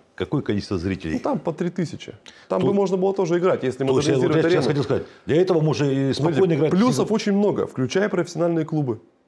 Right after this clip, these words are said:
Speaker 2: Включая профессиональные клубы в том числе.
Speaker 1: То есть волейбольный клуб «Приморье», баскетбольный клуб «Спартак»
Speaker 2: Конечно, они
Speaker 1: «Приморье»
Speaker 2: могли бы
Speaker 1: могли
Speaker 2: там
Speaker 1: бы играть
Speaker 2: играть.
Speaker 1: бы там.
Speaker 2: Абсолютно
Speaker 1: И
Speaker 2: верно.
Speaker 1: абсолютно не зариться на К С К.
Speaker 2: Да.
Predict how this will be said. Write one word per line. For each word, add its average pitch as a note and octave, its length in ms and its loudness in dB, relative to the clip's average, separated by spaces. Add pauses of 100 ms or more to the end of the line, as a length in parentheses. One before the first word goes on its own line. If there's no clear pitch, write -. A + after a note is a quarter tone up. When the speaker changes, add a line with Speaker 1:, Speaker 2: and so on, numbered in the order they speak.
(160)
Speaker 2:
Включая E3+ 360 0
профессиональные F#3 440 -2
клубы F3+ 180 -2
в D3+ 40 -10
том E3 140 0
числе. D3+ 340 -2
Speaker 1:
То F3 120 4
есть C#3+ 140 0
волейбольный F#3+ 360 4
клуб - 140 0
«Приморье», B2+ 360 2
баскетбольный E3 440 0
клуб B2+ 120 0
«Спартак» - 180 0
Speaker 2:
Конечно, D#3 260 2
они C3+ 100 2
Speaker 1:
«Приморье» C3 160 2
Speaker 2:
могли D3+ 140 0
бы E3+ 60 2
Speaker 1:
могли F#3+ 180 2
Speaker 2:
там A#3+ 80 4
Speaker 1:
бы E3+ 80 4
играть E3+ 180 2
Speaker 2:
играть. D3+ 120 0
Speaker 1:
бы - 40 -12
там. F#2+ 180 0
Speaker 2:
Абсолютно D3 460 -2
Speaker 1:
И E3+ 60 2
Speaker 2:
верно. D#3+ 100 4
Speaker 1:
абсолютно E3+ 260 0
не D3 140 2
зариться D#3 420 2
на C#3+ 120 0
К D3+ 80 -2
С D3 140 2
К. - 40 -4
Speaker 2:
Да. A#2+ 320 0